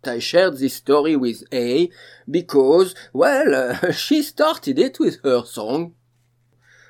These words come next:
We had exchanged our email addresses. She wanted to read some stories, so I picked up this one, along with the beggar who finds money in a bin and ends up writing a pink elephant.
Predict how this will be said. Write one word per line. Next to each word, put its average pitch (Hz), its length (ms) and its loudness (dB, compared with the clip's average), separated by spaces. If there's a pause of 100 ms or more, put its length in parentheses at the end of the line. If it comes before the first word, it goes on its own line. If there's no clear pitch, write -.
(140)
We 156 140 0
had 147 180 0
exchanged 147 580 -2
our 123 300 0
email 123 320 2
addresses. 139 580 -2 (300)
She 190 200 -4
wanted 160 460 2
to 135 160 -2
read 135 380 2
some 120 260 -4
stories, 143 800 -2
so 117 320 -8
I 127 280 -4
picked 156 420 -4
up 151 220 0 (140)
this 139 400 -6
one, 135 340 -4
along 120 320 -2
with 120 200 -6
the 117 80 -6
beggar 120 320 0
who 113 100 -8
finds 110 320 -10
money 123 240 -2
in 117 100 -4
a 113 80 -4
bin 139 300 0
and 104 200 -6
ends 123 260 -4
up 123 340 -4
writing 123 420 -6
a 110 60 -4
pink 127 300 -4
elephant. 117 480 -4